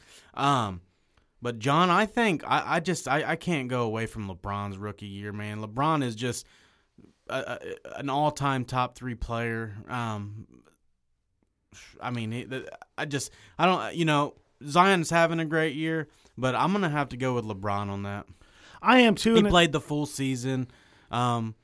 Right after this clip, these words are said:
Speaker 1: the, the injuries you are, obviously are, have never been there with LeBron.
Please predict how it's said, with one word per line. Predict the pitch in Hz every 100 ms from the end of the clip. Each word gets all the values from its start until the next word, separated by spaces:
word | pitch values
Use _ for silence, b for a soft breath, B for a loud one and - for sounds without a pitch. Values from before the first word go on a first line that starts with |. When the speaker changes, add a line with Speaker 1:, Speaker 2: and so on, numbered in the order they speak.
| _ _ -
Speaker 1:
the, | - 110 78 127
the | 120 110
injuries | 139 151 143 147 131 123
you | 127 104
are, | 120
obviously | 107 113 117 113 113
are, | 101
have | 113 117
never | 107 127 123 117
been | 107 113 107
there | 107
with | 104
LeBron. | 104 95 101 101 101 104